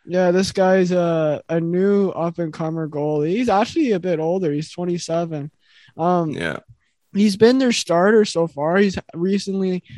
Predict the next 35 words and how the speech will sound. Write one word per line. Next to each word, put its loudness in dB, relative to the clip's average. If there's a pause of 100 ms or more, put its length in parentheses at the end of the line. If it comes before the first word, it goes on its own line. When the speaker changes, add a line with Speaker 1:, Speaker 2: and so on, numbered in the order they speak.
(160)
Speaker 1:
got 0
the 2
helm 0
from -6
Jordan -2
Binnington. -6
He's -2
been 0
playing -4 (300)
the -2
last 2
few 0
games, -2
and -4
actually -2
he's -6
been -4
playing -4 (400)
really, 4
really 2
well -2
so -8
far. -6
And -2
he's -4
posted -2
a 0
nine -4
thirty-nine -4
save -6
percentage -10
this -14
year, -12 (400)
which -4
is -2